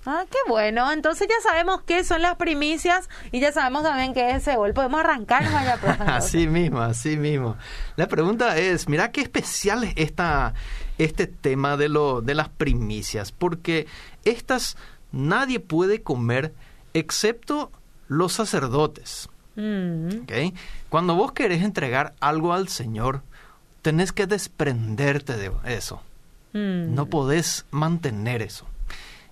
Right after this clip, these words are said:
Speaker 2: ¿Y, y cómo te deshaces y, y que el Señor lo obtenga? Y una de esas maneras es,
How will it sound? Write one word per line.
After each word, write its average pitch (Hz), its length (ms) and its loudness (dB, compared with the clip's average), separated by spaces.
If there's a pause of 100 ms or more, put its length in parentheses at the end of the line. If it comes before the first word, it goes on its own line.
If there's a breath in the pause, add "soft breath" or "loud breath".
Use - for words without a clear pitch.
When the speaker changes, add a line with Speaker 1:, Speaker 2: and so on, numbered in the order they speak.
Speaker 2:
¿Y, 131 400 0
y 143 60 2
cómo 247 300 0
te 214 240 2
deshaces 220 920 0 (460 loud breath)
y, 156 420 2
y 160 100 0
que 175 180 0
el 170 140 2
Señor 151 440 2
lo 175 120 4
obtenga? 117 760 -2
Y 202 160 -2
una 320 300 2
de 226 120 0
esas 190 280 -2
maneras 147 640 0 (460 loud breath)
es, 160 440 2